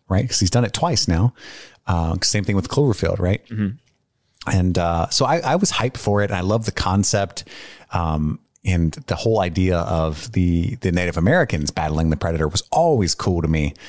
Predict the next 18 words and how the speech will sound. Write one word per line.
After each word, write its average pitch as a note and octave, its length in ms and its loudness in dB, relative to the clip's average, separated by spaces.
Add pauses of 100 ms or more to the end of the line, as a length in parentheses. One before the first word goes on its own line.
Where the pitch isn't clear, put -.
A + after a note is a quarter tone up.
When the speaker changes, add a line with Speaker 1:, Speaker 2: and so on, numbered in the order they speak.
(340)
Speaker 1:
And, D#2+ 340 -2
uh, D#2 320 -2
'cause A#2 140 -2
like A2 160 0
you G3 100 6
said F#2 380 0
in G2+ 140 2
your F#2 120 2
criticism, F#2 720 0
uh, F2+ 200 0
when F2+ 100 2
we F#2+ 80 4
were F#2+ 60 2
talking F2+ 320 -2
about F2 240 0
the F2+ 100 -2
original F2+ 300 0
Predator, D3+ 440 -2